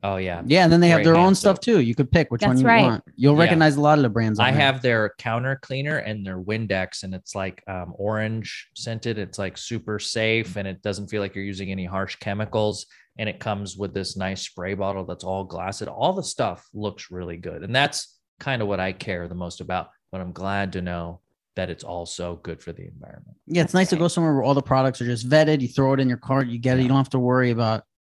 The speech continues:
Speaker 3: That's right. So choosing products that are better for you and the planet has never been easier. For a limited time, when our listeners go to grove dot com slash pajama, you will get to choose a free starter set with your first order.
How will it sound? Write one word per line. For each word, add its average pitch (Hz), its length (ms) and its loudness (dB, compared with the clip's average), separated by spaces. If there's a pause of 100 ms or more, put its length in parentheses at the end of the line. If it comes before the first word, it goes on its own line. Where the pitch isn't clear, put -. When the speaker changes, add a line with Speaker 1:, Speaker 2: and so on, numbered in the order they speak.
(200)
Speaker 3:
That's 233 200 0
right. 302 280 6
So 294 300 6
choosing 370 400 6
products 359 440 6
that 349 120 2
are 339 80 4
better 269 260 6
for 302 240 4
you 311 200 4
and 311 100 -2
the 320 60 -2
planet 262 420 2
has 269 220 2
never 226 280 6
been 196 160 4
easier. 160 480 0 (320)
For 226 120 6
a 226 40 6
limited 269 440 6
time, 190 480 4 (160)
when 196 120 0
our 196 160 8
listeners 240 440 2
go 233 100 4
to 202 100 4
grove 185 680 6 (300)
dot 277 280 6
com 247 340 4
slash 214 400 2
pajama, 175 560 6 (280)
you 208 120 6
will 240 100 10
get 240 180 4
to 277 80 4
choose 220 340 4
a 240 160 4
free 311 500 4
starter 196 480 4
set 180 440 0
with 233 160 -2
your 247 100 0
first 269 320 0
order. 311 420 0